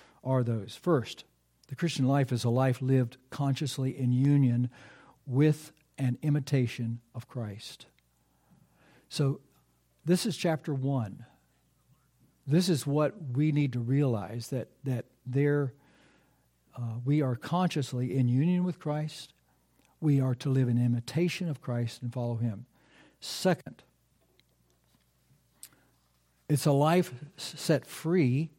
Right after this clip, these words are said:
from the idolatry of self. Self is the idol of our age. If you want to, you say, "Well, there's no idols in the world today."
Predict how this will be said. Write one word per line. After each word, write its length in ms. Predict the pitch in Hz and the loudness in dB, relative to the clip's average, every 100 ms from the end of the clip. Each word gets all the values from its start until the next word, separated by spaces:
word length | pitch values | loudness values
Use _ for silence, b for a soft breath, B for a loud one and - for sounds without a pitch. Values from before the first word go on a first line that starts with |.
| _ - | _ -6
from 180 | 143 127 | -2 0
the 120 | 127 | 0
idolatry 760 | 123 139 175 135 - 117 123 - b b - | 0 0 0 0 -4 -4 -4 -6 b b -8
of 100 | 123 | -6
self. 400 | - 151 76 - b b b | -4 -6 -6 -14 b b b
Self 500 | - - 185 208 - - | -4 2 4 2 -2 0
is 160 | 156 127 | 0 2
the 160 | 147 - | -2 -2
idol 520 | 139 156 135 110 107 _ - | 2 2 2 -2 -6 _ -6
of 160 | 135 117 | -4 -4
our 280 | 127 127 120 | -4 -4 -4
age. 560 | 123 107 87 - - - _ _ _ _ _ _ _ _ _ _ _ _ _ _ _ - | -6 -8 -8 -14 -18 -20 _ _ _ _ _ _ _ _ _ _ _ _ _ _ _ -6
If 80 | 123 | 2
you 140 | 160 | 4
want 160 | 220 220 | 6 6
to, 120 | 208 B - | 4 B -6
you 60 | 160 | 2
say, 180 | 190 | 2
"Well, 280 | - 247 254 196 | 2 -2 -6 -4
there's 260 | 269 220 | 0 2
no 140 | 139 - | 2 2
idols 400 | 117 127 127 139 | 0 2 0 0
in 60 | |
the 60 | 127 | 0
world 280 | 127 123 120 | 0 0 2
today." 240 | 135 180 | 2 2